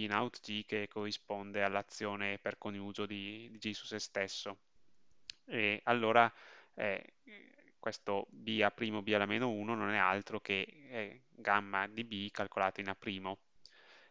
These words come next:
E allora, eh, adesso quello che ci servirà,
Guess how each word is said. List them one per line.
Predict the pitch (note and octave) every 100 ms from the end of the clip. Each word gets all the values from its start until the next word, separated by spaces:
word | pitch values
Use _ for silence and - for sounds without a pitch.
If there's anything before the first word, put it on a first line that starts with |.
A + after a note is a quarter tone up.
| _
E | - - A#2 G#2+ G#2+ - -
allora, | C#3 B2+ A#2 A#2+ B2 - - -
eh, | A#2 G2+ A2+ _ _ - -
adesso | B2 -
quello | A2+ A2
che | - G#2 G2+ - _ -
ci | -
servirà, | - G2+ G#2+ G#2 G#2